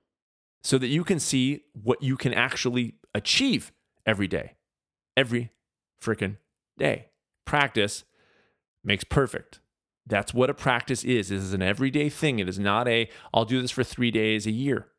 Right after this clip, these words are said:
It is an everyday, "This is my life," me thinking about my life, applying these things in my life, living healthier and happier day to day.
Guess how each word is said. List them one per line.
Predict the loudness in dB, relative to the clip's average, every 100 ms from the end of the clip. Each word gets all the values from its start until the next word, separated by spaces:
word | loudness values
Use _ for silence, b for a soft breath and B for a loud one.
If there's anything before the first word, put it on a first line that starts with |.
| _
It | 0
is | 0 -2 -6
an | -4 -2
everyday, | -2 0 0 2 2 2 -2 B -8
"This | -6 -2
is | 0
my | 0
life," | 2 2 2 0 b b -8
me | -2 -2
thinking | 0 -2 -2 0
about | 0 2
my | 0
life, | 2 0
applying | -2 -2 -2 0
these | 0 -2
things | -4 -2
in | 0
my | 0
life, | 2 0 -2
living | -4 0 0 0 -4 b
healthier | -4 -4 -2 -4 -6
and | -4
happier | -4 -4 -8
day | -6 -8
to | -6
day. | -8 -10